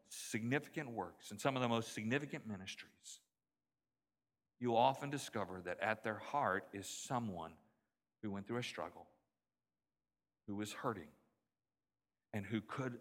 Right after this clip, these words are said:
have given up, who could have caved, who could have backed off. But instead, they used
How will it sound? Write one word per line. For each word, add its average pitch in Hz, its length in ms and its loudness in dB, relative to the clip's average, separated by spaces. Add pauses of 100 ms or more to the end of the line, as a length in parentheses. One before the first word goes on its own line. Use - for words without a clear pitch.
have 95 200 -4
given 90 260 -4
up, 147 300 2 (640)
who 107 80 -2
could 110 200 -2
have 92 120 -4
caved, 165 640 2 (460)
who 120 80 4
could 110 200 0
have 95 160 0
backed 135 360 8
off. 139 320 4 (1500)
But 101 120 -2
instead, 98 680 -4 (1300)
they 104 140 0
used 120 680 2